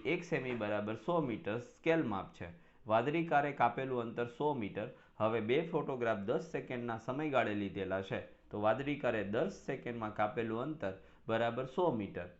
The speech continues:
તો વાદળી કારે એક સેકન્ડમાં કાપેલું અંતર બરાબર સો મીટરના છેદમાં દસ સેકન્ડ, એટલે મીંડું મીંડું ઉડી જાય, તો દસ મીટર પ્રતિ સેકન્ડ જવાબ મળશે. તો વાદળી રંગની કારની જે ઝડપ છે, એ દસ મીટર પ્રતિ સેકન્ડ થશે.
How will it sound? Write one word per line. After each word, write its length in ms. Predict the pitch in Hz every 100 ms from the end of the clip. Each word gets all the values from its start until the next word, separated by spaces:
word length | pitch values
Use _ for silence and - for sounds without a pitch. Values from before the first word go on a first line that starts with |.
| -
તો 80 | 101
વાદળી 320 | 107 120 123
કારે 240 | 123 107
એક 300 | 104 - 170
સેકન્ડમાં 500 | 170 156 147 143 139
કાપેલું 440 | 131 117 135 135 120
અંતર 260 | 117 131
બરાબર 520 | 123 98 95 101 131 104 - - -
સો 160 | 151 151
મીટરના 480 | 143 143 143 139 135
છેદમાં 460 | 131 107 104 101
દસ 260 | 113 165 -
સેકન્ડ, 340 | 113 104 101
એટલે 180 | 101 101
મીંડું 380 | 98 113 135 143
મીંડું 260 | 131 127 135
ઉડી 200 | 147 135
જાય, 180 | 117
તો 140 | 101 101
દસ 380 | 101 139 165 -
મીટર 420 | 110 113 120 165
પ્રતિ 340 | 160 123 123 123
સેકન્ડ 400 | 110 104 113 104
જવાબ 320 | 92 104 175 - - - -
મળશે. 380 | 156 190 127 98
તો 320 | - 120 107
વાદળી 440 | 104 107 131 165
રંગની 340 | 156 139 131 127
કારની 500 | 117 107 110 120 110
જે 140 | 104
ઝડપ 400 | 98 110 156 160
છે, 280 | - 98 -
એ 100 | 110
દસ 300 | 104 131 160
મીટર 280 | 120 113 127
પ્રતિ 300 | 101 95 123
સેકન્ડ 440 | 120 92 - 165 - - - - - -
થશે. 280 | 113 -